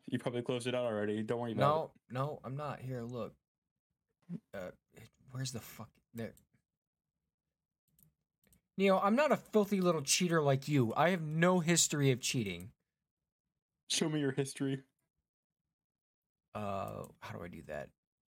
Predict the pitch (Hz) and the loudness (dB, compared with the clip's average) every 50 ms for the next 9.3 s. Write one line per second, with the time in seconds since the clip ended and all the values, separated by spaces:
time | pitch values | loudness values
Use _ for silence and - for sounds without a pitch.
0 | _ - 95 92 95 95 92 95 95 92 95 95 92 - _ _ _ _ _ _ | _ -10 -8 -6 -6 -6 -6 -6 -6 -6 -8 -8 -10 -12 _ _ _ _ _ _
1 | _ _ _ _ _ _ _ _ _ _ - - _ _ _ _ _ _ _ _ | _ _ _ _ _ _ _ _ _ _ -20 -20 _ _ _ _ _ _ _ _
2 | _ _ _ _ _ - 143 143 165 170 147 120 135 139 127 117 107 101 95 92 | _ _ _ _ _ 0 0 0 2 0 0 0 0 0 0 -2 -4 -6 -4 -4
3 | - - 110 90 82 80 82 85 - - _ _ - 104 104 104 - 104 107 98 | -2 -2 -2 -4 -6 -10 -14 -14 -16 -18 _ _ -8 -6 -6 -4 -4 -6 -4 -4
4 | 98 87 85 87 - _ _ - _ _ _ _ _ _ _ _ _ _ _ _ | -4 -6 -8 -8 -12 _ _ -20 _ _ _ _ _ _ _ _ _ _ _ _
5 | _ _ _ _ 117 107 _ _ - - 120 117 117 117 117 113 113 117 117 120 | _ _ _ _ -20 -20 _ _ -16 -12 -12 -10 -8 -8 -8 -8 -8 -8 -8 -8
6 | 120 113 _ _ _ _ _ _ _ _ _ _ _ _ _ _ _ _ _ _ | -10 -10 _ _ _ _ _ _ _ _ _ _ _ _ _ _ _ _ _ _
7 | _ - - 113 - - - - - - 113 - - - - 117 123 127 - _ | _ -10 -10 -6 -4 -4 -4 -4 -6 -8 -14 -14 -14 -12 -8 -8 -8 -8 -8 _
8 | - - - - - - _ _ - - _ _ - 117 117 117 117 117 120 123 | -8 -6 -6 -6 -6 -10 _ _ -20 -20 _ _ -4 -2 -2 -2 -2 -2 -2 -2
9 | 131 135 143 156 165 165 | -2 -2 -4 -6 -6 -8